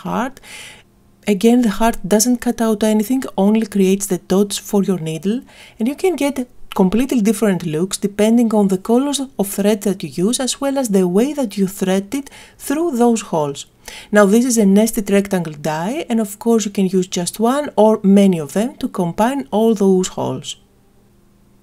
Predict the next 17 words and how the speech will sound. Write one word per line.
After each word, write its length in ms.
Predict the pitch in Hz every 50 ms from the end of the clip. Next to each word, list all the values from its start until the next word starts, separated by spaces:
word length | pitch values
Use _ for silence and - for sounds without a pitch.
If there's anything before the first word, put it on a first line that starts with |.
| _ _
If 160 | - 226 208 214
you 120 | 233 226
love 280 | 208 214 226 247 240 -
threads 400 | - - 233 240 262 247 - 233
and 180 | 208 196 196
needles, 460 | 196 196 202 196 240 294 311 - -
I'm 180 | 220 202 196 190
sure 300 | 190 - - 247 254 240
these 320 | 202 - 226 233 233 220
are 100 | 220 202
going 280 | 196 185 190 185 185 185
to 140 | 190 - 185
be 200 | 160 180 196 185
really 260 | 185 220 226 226 202
fun 320 | 196 - - 220 262 285
for 220 | 247 - 202 185 190
you. 280 | 151 156 151 143 143